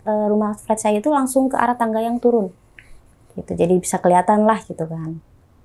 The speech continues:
Ya udahlah, itu saya abaikan tuh kan, tuh malam ketiganya.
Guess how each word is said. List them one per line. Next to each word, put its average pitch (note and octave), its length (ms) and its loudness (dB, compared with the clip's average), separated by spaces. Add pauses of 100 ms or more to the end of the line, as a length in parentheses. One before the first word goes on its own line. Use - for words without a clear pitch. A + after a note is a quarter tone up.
(960)
Ya E3+ 160 0
udahlah, G3 320 4
itu G3+ 80 -2
saya G3 240 -2
abaikan F#3 400 -2
tuh F#3+ 120 -4
kan, F#3 280 -4
tuh G#3 120 0
malam G3 280 0
ketiganya. F#3 640 0